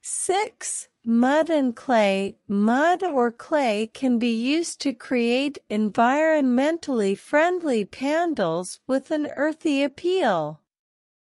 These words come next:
These materials are abundant, easily available, and have a minimal environmental impact.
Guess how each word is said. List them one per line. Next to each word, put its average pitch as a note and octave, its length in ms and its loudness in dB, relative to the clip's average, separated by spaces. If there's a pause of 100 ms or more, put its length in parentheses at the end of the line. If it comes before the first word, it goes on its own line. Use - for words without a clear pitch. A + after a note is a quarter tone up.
(880)
These D#4 520 0
materials G#3+ 1080 0 (140)
are F#3+ 300 2
abundant, D4+ 880 -2 (180)
easily B3+ 680 0
available, G3 1080 -2 (160)
and A#3+ 240 0
have B3 320 -2
a A3+ 100 0
minimal E4 760 0
environmental A3+ 1500 0
impact. G#3 1080 -6